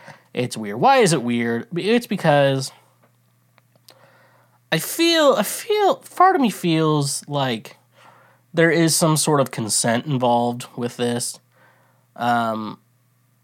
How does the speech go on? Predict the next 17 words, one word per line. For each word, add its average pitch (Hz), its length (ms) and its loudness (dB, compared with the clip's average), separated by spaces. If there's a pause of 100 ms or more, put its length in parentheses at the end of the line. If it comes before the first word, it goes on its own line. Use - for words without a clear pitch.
(460)
because, 120 640 -2 (200)
uh, 120 520 -2 (720)
do 143 140 -2
you 240 140 4
think 240 440 0 (180)
his 180 460 2 (280)
partner 190 460 0
knows 196 680 2
he's 196 400 -4
using 185 320 0
his 156 140 -2
parents' 156 420 -2
sex - 380 -2
toys 202 280 2
on, 220 220 2
on 226 300 2
her? 240 240 -2